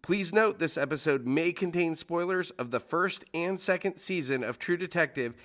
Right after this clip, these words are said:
and through Episode two of Season three. I'll be your host for this episode, Craig Lake. Co-hosting with me for this episode will be Jessica Z and Dan McNair. You can find our show at Prestige Ish Media on Instagram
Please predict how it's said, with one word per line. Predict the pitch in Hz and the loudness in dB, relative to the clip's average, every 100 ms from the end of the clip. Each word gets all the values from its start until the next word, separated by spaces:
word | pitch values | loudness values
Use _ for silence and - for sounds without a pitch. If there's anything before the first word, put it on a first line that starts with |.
| - _ | -20 _
and | 160 160 143 | 0 2 0
through | - 135 170 180 - | -2 2 4 4 2
Episode | 160 180 - 196 185 - | 0 0 0 0 0 0
two | 170 131 127 - | 2 2 0 -2
of | 123 | -4
Season | - 123 110 120 | -4 -6 -4 -6
three. | 117 120 92 67 _ _ _ _ _ _ _ | -4 -6 -6 -12 _ _ _ _ _ _ _
I'll | 151 | 2
be | 151 156 | 4 6
your | 151 | 6
host | 165 170 - | 4 2 -2
for | 165 | 0
this | 160 175 | 2 2
episode, | 156 156 175 160 | 0 0 2 0
Craig | - 147 139 | 4 2 4
Lake. | 214 220 - _ - _ - | 2 0 -4 _ -20 _ 6
Co-hosting | 226 208 196 185 - 170 | 8 8 6 4 2 0
with | 160 151 | 0 0
me | 156 | -2
for | 151 | 0
this | 139 151 | -2 0
episode | 147 131 135 147 131 123 | 0 -2 -2 0 0 0
will | 123 | -2
be | 123 117 | -2 -6
Jessica | 110 143 135 151 - 117 | -2 -2 0 -4 -4 -4
Z | 113 202 208 190 - _ - | -4 -4 -4 -8 -16 _ 0
and | 185 143 | 0 2
Dan | 135 123 123 | 0 2 0
McNair. | 117 120 113 95 92 _ _ _ _ _ _ - | -2 -2 -2 -2 -10 _ _ _ _ _ _ -8
You | 143 | 0
can | 170 151 | 2 4
find | 202 233 | 4 4
our | 226 | 0
show | - 226 190 156 139 | 4 8 8 8 2
at | 143 | -2
Prestige | - 143 - 220 220 - - | -2 -6 -4 -4 -4 -6 -2
Ish | 156 147 - - | 0 0 -6 -2
Media | 165 196 202 190 190 - | 0 2 2 2 0 2
on | 139 139 | 2 4
Instagram | 180 190 - 185 190 190 | 0 0 0 2 4 2